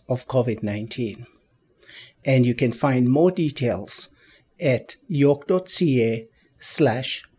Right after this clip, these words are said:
prevent covid nineteen. Our case numbers and outbreaks continue to be high. However, we are noticing a plateauing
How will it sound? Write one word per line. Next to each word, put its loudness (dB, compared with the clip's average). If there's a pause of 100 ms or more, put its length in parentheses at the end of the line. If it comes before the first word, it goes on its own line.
(160)
prevent 0
covid -4
nineteen. -6 (3000)
Our 8
case 2
numbers 2 (240)
and 0
outbreaks -2 (120)
continue 4
to 0
be 0
high. -6 (600)
However, 4 (260)
we 4
are 4
noticing 0
a -6
plateauing 2